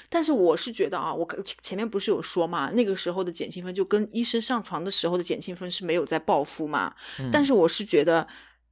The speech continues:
Speaker 1: 他在跟何瑞芝讲这件事情的时候，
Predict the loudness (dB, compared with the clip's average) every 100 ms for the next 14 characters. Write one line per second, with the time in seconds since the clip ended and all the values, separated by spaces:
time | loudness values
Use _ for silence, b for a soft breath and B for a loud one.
0 | -12 -2 0 0 -2 2 4 4 0 -6
1 | -4 4 6 6 4 -4 0 -2 -2 -4
2 | -2 0 0 0 0 -4 -4 -4 -4 -2
3 | 0 0 -4